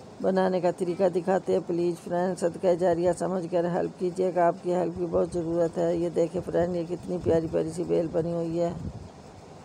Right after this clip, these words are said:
बहुत ही डिसेंट से डिज़ाइन है, वाइट पर वाइट बनी हुई है। आप अपनी मर्ज़ी से कलर यूज़ कर सकती हैं। उम्मीद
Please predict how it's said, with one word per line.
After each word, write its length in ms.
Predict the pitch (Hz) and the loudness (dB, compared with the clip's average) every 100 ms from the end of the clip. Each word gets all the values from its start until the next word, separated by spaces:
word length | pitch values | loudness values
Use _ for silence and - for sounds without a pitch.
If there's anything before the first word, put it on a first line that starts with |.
| - - - - | -20 -20 -16 -2
बहुत 360 | 190 196 214 202 | 2 4 4 4
ही 60 | |
डिसेंट 360 | 185 175 196 180 | 2 2 0 0
से 120 | 185 | -2
डिज़ाइन 380 | 170 165 175 180 | 0 0 2 2
है, 140 | 185 180 | 0 2
वाइट 240 | 170 175 | 4 2
पर 140 | 170 180 | 0 2
वाइट 280 | 180 175 165 | 2 2 0
बनी 200 | 185 175 | -2 -2
हुई 260 | 170 175 165 | -4 -2 2
है। 100 | 180 | 4
आप 240 | 175 165 | 4 2
अपनी 240 | 165 175 180 | -2 -2 -4
मर्ज़ी 300 | 170 160 170 | -2 -4 -4
से 140 | 185 | -4
कलर 340 | 175 165 170 165 | -2 -2 -2 -2
यूज़ 160 | 165 170 | -6 -4
कर 160 | 170 | -4
सकती 420 | 160 175 - 175 175 | -2 -6 -6 -6 -4
हैं। 140 | 185 | -2
उम्मीद 280 | 175 170 | -4 -4